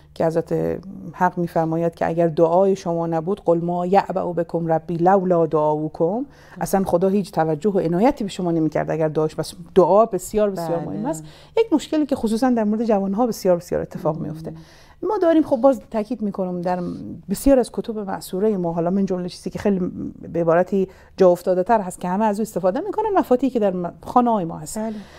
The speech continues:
Speaker 1: خب داریم که مثلاً برای برآوردن فلان حاجت ای-، این قسم دعا کنید، این نماز بخوانید، این تو کنید. و خب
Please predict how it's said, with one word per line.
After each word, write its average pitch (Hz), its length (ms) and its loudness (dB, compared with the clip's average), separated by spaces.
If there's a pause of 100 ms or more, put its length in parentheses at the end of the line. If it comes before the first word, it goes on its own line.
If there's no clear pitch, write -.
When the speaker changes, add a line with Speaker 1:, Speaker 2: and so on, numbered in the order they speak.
(120)
Speaker 1:
خب 403 180 6
داریم 330 240 4
که 302 100 -2
مثلاً 269 420 2
برای 226 200 4
برآوردن 214 480 2
فلان 226 280 0
حاجت 254 400 0
ای-، - 220 -12
این 208 140 -6
قسم 247 300 2
دعا 247 200 4
کنید، 262 320 -4
این 220 140 2
نماز 233 280 2
بخوانید، 277 460 0
این 233 100 -6
تو 277 100 -2
کنید. 302 320 0
و 202 40 2
خب - 180 -4